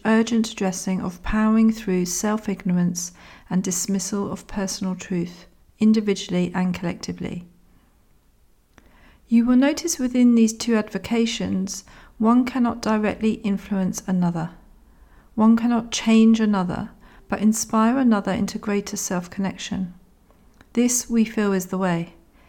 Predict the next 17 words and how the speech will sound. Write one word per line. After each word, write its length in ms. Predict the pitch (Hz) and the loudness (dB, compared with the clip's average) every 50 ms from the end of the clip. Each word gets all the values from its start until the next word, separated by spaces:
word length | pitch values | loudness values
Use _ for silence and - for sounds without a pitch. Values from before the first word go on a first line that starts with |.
| _ _ - - _ _ _ | _ _ -20 -20 _ _ _
Connection 500 | - - 233 247 247 240 - - 269 269 269 | 0 4 4 4 4 4 0 -2 0 0 0
to 120 | 269 247 | 0 2
one's 300 | 233 233 226 220 220 - | 2 4 4 2 2 -2
truth, 440 | - - - 196 196 214 - - - - _ _ - - | -4 -4 -2 -2 -2 -2 -4 -10 -18 -20 _ _ -20 -20
to 140 | - - 220 | -10 -4 0
one 180 | 214 214 214 214 | 2 2 4 4
another, 480 | 214 214 208 190 190 196 196 214 233 262 | 4 2 2 0 0 -2 -2 -2 0 0
and 100 | 214 208 | -2 -2
to 120 | - - 214 | -2 -2 -4
the 60 | 202 | -4
beauty 460 | - - 214 220 226 220 - 240 226 | -2 2 2 2 2 2 0 -4 -2
and 220 | 226 214 226 220 | 2 4 4 6
loving 300 | 226 214 220 214 208 208 | 4 4 2 2 0 0
nature 320 | 202 185 185 180 - - 185 | 2 0 -2 -2 -4 -4 -4
of 100 | 180 180 | -4 -2
one's 200 | 185 180 180 - | -2 -2 -2 -4
planet. 420 | - - 208 196 190 170 165 - | -4 -4 -2 -2 0 0 -2 -4